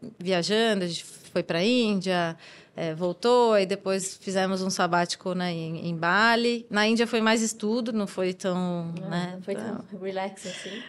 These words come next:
Speaker 1: Mas em Bali depois a gente aproveitou bastante, que a gente precisava desse tempinho, porque foi punk, e os anos em Nova York foram bem desafiadores. Muito aprendizado, mas bem desafiadores.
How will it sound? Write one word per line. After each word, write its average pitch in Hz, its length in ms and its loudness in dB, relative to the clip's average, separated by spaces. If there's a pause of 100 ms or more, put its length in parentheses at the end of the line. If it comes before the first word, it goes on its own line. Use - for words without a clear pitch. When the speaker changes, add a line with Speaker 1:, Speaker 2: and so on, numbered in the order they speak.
(160)
Speaker 1:
Mas 185 600 2
em 202 160 4
Bali 202 300 8
depois 196 300 2
a 190 40 -2
gente 196 200 -4
aproveitou 185 420 -2
bastante, 180 540 -2
que - 100 -8
a 175 60 -4
gente 170 200 -6
precisava 170 400 -2
desse 165 200 -6
tempinho, 170 400 -6
porque - 140 -12
foi 170 200 -4
punk, 175 460 -4
e 185 60 0
os 170 120 -2
anos 170 280 -4
em 175 40 -2
Nova 165 260 -2
York 160 280 -2
foram 160 240 -6
bem 175 600 -4 (400)
desafiadores. 185 1080 0 (100)
Muito 240 240 2
aprendizado, 226 640 4
mas 202 220 -2
bem 190 160 0
desafiadores. 190 920 -2